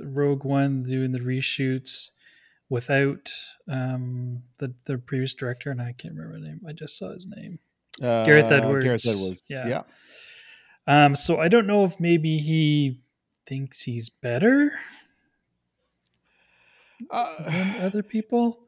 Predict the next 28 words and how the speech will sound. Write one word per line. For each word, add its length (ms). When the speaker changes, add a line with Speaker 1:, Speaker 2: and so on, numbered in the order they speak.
Speaker 1:
I 60
mean, 220
he's 180
got 180
a 40
pretty 280
impressive 520
resume, 540
really. 500
Speaker 2:
it, 160
yeah, 260
so 440
maybe 440
I 60
should 200
clarify. 600
I, 80
I, 180
I 120
don't 280
have 220
any, 360
I 120
don't 120
have 140
an 60
issue 280
with, 240